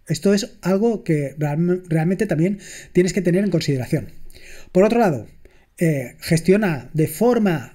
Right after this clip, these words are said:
brutal, brutal, es que es brutal, toda la inf-, la metainformación de cada uno de los archivos que vas añadiendo al servidor. De hecho, estos últimos días, pues para hacer pruebas, he descargado, eh,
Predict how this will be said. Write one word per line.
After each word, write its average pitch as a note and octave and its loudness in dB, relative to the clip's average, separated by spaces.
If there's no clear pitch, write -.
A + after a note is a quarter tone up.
brutal, E3 6
brutal, F3+ 8
es E3 -2
que G#3+ 4
es D#3+ 2
brutal, D#3 2
toda A3 0
la A3 0
inf-, G#3 -4
la F#3 2
metainformación F#3+ 0
de D#3+ 2
cada G3 2
uno G3+ 2
de F#3+ 4
los E3+ 2
archivos G3+ -2
que E3 -2
vas E3 0
añadiendo F#3 2
al E3 -2
servidor. C#3 -2
De E3+ 4
hecho, A#3 0
estos F3 0
últimos F#3 2
días, A#3 0
pues D3+ -2
para C3 -4
hacer F3+ 0
pruebas, F#3+ 0
he E3 0
descargado, E3+ 0
eh, D3 -2